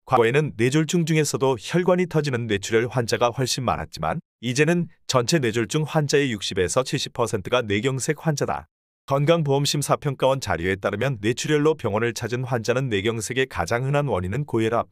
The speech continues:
당뇨, 고지혈증 등으로 인한 혈관이 좁아지는 동맥경화증이다. 또 부정맥,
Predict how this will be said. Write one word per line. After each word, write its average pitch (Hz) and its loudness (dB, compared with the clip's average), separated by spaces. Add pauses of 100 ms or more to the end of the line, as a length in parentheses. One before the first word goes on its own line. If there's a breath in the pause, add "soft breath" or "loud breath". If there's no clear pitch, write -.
(100)
당뇨, 87 -4 (180)
고지혈증 165 2
등으로 160 0
인한 127 0
혈관이 123 0
좁아지는 98 -2
동맥경화증이다. 117 -4 (400)
또 160 4
부정맥, 135 4